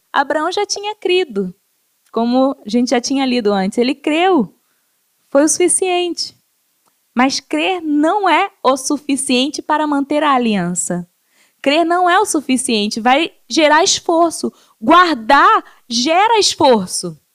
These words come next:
Porque assim como uma semente que cai à beira do caminho e as aves vêm e roubam, algumas palavras lançadas,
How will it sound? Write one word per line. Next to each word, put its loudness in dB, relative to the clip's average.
Porque 0
assim 0
como 0
uma 2
semente 0
que -2
cai 4
à 4
beira 4
do 0
caminho 0
e 0
as 2
aves 2
vêm 2
e 2
roubam, 2
algumas 0
palavras 2
lançadas, 0